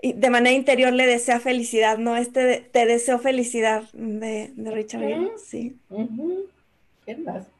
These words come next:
Speaker 2: Me faltan dos, me faltan dos. A lo mejor a Juan Pablo segundo, pues, no sé,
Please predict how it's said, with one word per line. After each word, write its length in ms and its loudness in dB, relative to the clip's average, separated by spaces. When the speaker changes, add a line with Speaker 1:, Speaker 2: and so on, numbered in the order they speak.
Speaker 2:
Me 160 -10
faltan 480 -6
dos, 240 -2
me 160 -2
faltan 460 -6
dos. 280 -10
A 80 -8
lo 180 -2
mejor 500 0
a 560 -2
Juan 220 0
Pablo 280 -2
segundo, 520 -6
pues, 200 -10
no 180 -4
sé, 360 -4